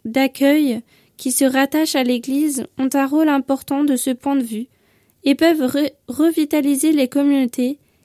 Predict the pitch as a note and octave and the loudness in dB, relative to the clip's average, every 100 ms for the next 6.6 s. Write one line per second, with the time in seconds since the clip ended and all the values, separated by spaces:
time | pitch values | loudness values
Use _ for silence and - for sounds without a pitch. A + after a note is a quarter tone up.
0 | _ D4+ C#4 D4+ D#4 C4 A#3+ B3+ B3 B3 | _ -2 0 2 2 2 2 2 2 0
1 | C#4+ - B3 A3 G3+ - - _ _ _ | -2 -4 -6 -4 -6 -10 -20 _ _ _
2 | _ _ _ _ _ _ _ _ _ _ | _ _ _ _ _ _ _ _ _ _
3 | _ _ _ _ _ _ _ _ _ _ | _ _ _ _ _ _ _ _ _ _
4 | _ - A3 B3 D#4 E4 C4+ A#3+ - D4 | _ -14 -6 0 2 2 2 2 0 -2
5 | C#4+ C#4+ D4 E4+ C#4 C4 C4 C#4 D#4 B3+ | 2 2 4 2 2 0 2 2 2 2
6 | A#3+ C4 D4+ D#4+ - | 2 2 2 0 -6